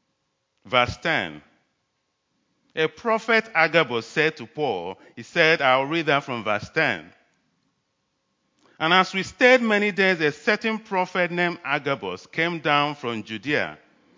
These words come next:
When he had come to us, he took Paul's belt,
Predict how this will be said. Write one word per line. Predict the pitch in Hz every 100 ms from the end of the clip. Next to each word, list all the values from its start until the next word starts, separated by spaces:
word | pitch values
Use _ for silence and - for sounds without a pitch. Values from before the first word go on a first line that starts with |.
| - - _
When | 120 180 226
he |
had | 196 160 -
come | 190 190
to | 185 135
us, | 143 143
he | 139
took | - 208 -
Paul's | - 170 165 160
belt, | 120 151 113 80 90